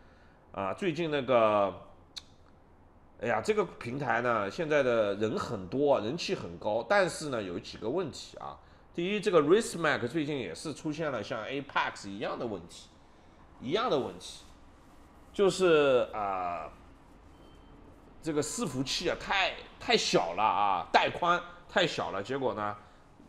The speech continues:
客户进来，他现在 Discord 已经接近两万的用户了，那，那会员的话，我，我讲十个点的话，也有一两千多个啊，两千多个在你这个带宽很小的地方啊，结果呢，一个星期，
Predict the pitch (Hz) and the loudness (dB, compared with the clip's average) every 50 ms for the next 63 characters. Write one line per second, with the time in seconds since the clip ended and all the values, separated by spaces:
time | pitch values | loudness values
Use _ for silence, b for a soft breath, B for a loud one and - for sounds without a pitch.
0 | - - - - 214 185 151 - 170 151 - 175 165 123 95 87 82 82 - - | -20 -12 -4 2 4 4 4 4 0 -2 -2 -2 -4 -4 -4 -4 -6 -8 -12 -16
1 | - - - - - - - - - - - - 175 180 226 214 185 175 156 151 | -20 -20 -20 -20 -20 -20 -20 -20 -20 -20 -2 -2 0 2 2 2 4 4 4 4
2 | 143 135 - 180 175 - - - - 226 208 170 123 107 107 131 135 131 165 156 | 2 2 0 0 0 0 -6 0 2 4 6 6 4 4 0 -4 -4 -4 -4 -4
3 | 156 165 147 135 110 82 87 113 143 147 139 131 139 131 117 107 - - 143 120 | -4 -2 -2 -2 -2 -2 -2 -2 0 0 0 0 -2 -2 -4 -4 -6 -6 -6 -6
4 | - - b b b b b b b b - - 143 151 139 113 - - - - | -6 -6 b b b b b b b b -6 0 0 2 2 0 -2 -8 -14 -20
5 | - - - - - - - - 156 143 135 - - 233 202 147 117 98 92 101 | -20 -20 -20 -20 -20 -20 -10 -4 -2 -2 0 0 0 0 2 2 2 0 0 0
6 | 139 131 127 143 127 110 101 92 90 82 87 101 123 143 - 120 98 - - - | -2 0 0 0 0 0 -2 -2 -4 -4 -2 -2 -2 -2 -2 -4 -6 -6 -8 -10
7 | - - 131 170 214 185 135 113 80 73 82 - 117 131 113 98 92 104 160 151 | -8 -8 0 2 2 2 2 -2 -6 -8 -8 -4 -2 -2 -2 -2 -2 0 0 0
8 | 123 - - - 139 101 80 85 - - - - 135 143 151 156 147 147 139 120 | -2 -2 -6 -10 -10 -10 -10 -10 -12 -12 -12 -10 -8 -4 -2 0 0 0 -2 -4
9 | 87 78 80 - b b b b b b b b - 143 123 113 120 120 185 196 | -6 -8 -12 -16 b b b b b b b b -2 0 0 0 0 2 2 4
10 | 202 220 214 202 190 170 - 185 160 135 110 101 120 143 147 147 - 165 143 131 | 4 4 4 4 4 2 2 2 0 0 -2 -6 -4 -4 -2 0 0 0 0 0
11 | - 156 143 123 120 131 151 160 - - 95 87 95 101 117 120 107 98 107 104 | 0 -2 -4 -2 -2 -4 -4 -2 -4 -4 -4 -4 -6 -8 -8 -10 -10 -8 -6 -6
12 | 104 95 - - - b b b b b b b b b - - - - 82 80 | -6 -6 -10 -14 -20 b b b b b b b b b -20 -14 -10 -8 -8 -8
13 | 85 92 - - 139 139 123 123 104 101 101 98 101 117 147 175 165 - 170 170 | -8 -8 -2 0 0 2 2 0 -2 -2 -2 -4 -4 -2 0 0 0 0 0 -4
14 | 160 - - - - 156 156 | -4 -4 -6 -6 -6 -6 -6